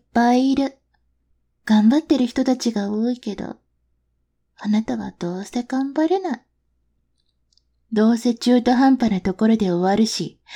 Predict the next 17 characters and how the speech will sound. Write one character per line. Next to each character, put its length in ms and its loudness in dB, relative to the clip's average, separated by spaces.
快 260 6
楽 240 4
の 140 8
あ 80 4
る 120 2
方 180 4
に 140 6
流 140 6
れ 120 0
ち 200 -8
ゃ 80 -6
う。 80 -16
<laughs> 140 -2
情 220 -10
け 160 -8
な 240 0
い。 100 -10